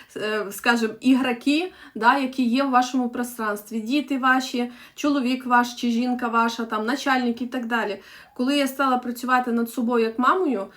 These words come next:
е, приходити в адекватність, да, там, де мама не верещить, там, де мама не контролює,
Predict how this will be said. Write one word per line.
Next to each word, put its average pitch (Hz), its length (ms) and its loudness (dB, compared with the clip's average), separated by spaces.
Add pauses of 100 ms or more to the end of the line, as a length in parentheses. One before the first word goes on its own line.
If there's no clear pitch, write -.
(260)
е, 196 220 -2 (100)
приходити 247 500 0
в 214 80 -2
адекватність, 226 640 0
да, 233 200 2
там, 220 260 -2
де 214 100 -2
мама 220 240 0
не 208 120 0
верещить, 214 500 -2
там, 240 140 0
де 220 120 -4
мама 220 280 -2
не 208 100 -2
контролює, 277 840 0